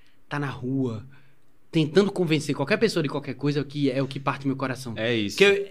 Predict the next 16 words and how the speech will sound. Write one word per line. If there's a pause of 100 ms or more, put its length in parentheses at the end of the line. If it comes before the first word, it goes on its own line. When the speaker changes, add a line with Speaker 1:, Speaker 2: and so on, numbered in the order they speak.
(100)
Speaker 1:
é
isso,
assim,
eu
quero,
velho,
ouvir,
construir,
e
a
gente
tem
uma
ideia, (200)
mas
assim,